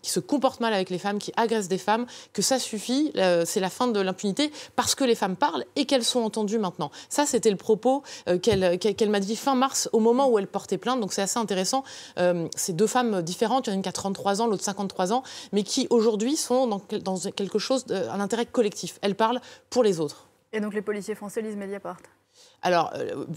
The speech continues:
Speaker 1: oui, puisque souvent nos articles sont versés à la procédure. Hein.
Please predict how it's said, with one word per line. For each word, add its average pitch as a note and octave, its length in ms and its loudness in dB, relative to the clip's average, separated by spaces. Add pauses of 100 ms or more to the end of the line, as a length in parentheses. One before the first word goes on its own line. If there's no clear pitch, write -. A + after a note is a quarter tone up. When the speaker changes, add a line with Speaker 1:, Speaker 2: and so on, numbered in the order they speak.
Speaker 1:
oui, C4 200 4
puisque E3 320 -2
souvent F#3+ 340 0
nos G3 160 2
articles G3 280 -4
sont F3 180 -4
versés D#3+ 220 0
à - 20 2
la E3+ 80 2
procédure. G#3 400 0
Hein. B3 160 -4